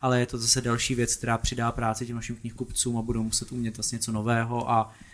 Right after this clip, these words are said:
je to nějaká reakce na to, co požadují ty zákazníci a vy a prostě všichni, aby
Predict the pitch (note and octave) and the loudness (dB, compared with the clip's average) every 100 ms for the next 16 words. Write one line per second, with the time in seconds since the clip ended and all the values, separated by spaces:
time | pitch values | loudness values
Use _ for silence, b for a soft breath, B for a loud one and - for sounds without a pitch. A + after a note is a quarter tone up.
0 | B B - B2+ A2 A2+ A2+ A#2 - - | B B -8 -4 -2 0 0 0 0 -4
1 | A2+ G#2+ G#2 G#2+ - A2 A2 G#2+ G#2 A2+ | -4 -8 -10 -10 -8 -6 -6 -6 -6 -4
2 | G#2 G2+ G#2+ G#2+ G#2 - A#2+ A2+ G#2+ G2+ | -4 -4 -6 -6 -2 -2 -4 -8 -10 -4
3 | G2 A2+ A#2+ A2+ G#2 G2+ - - - - | 2 2 2 0 -4 -10 -14 -12 -8 -4
4 | - G#2+ A#2 A2+ A2 | -6 -4 -6 -2 -2